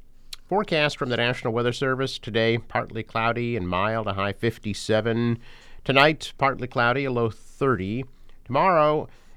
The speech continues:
afternoon, showers, high fifty-seven. The rain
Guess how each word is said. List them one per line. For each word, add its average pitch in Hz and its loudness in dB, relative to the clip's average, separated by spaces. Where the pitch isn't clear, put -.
afternoon, 170 2
showers, 131 -2
high 113 2
fifty-seven. 127 0
The 110 -2
rain 127 0